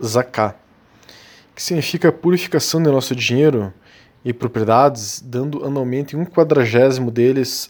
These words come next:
aos necessitados. Nós temos um estudo sobre o Zaká. Quem quiser pode nos solicitar, assim como todos os outros estudos que mencionaremos.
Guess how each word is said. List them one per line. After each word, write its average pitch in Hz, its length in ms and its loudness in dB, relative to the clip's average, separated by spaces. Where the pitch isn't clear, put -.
aos 123 320 -2
necessitados. - 1200 -4
Nós 120 180 -2
temos 120 360 2
um 120 40 -2
estudo 117 300 -6
sobre 117 260 -6
o 120 60 0
Zaká. 110 540 -2
Quem 120 140 -10
quiser 104 220 -8
pode 110 240 -6
nos 110 160 -4
solicitar, - 800 -2
assim 120 260 -8
como 113 460 -6
todos 120 260 -2
os 117 60 -4
outros 113 340 -4
estudos 110 380 -6
que - 100 -10
mencionaremos. 107 1160 -6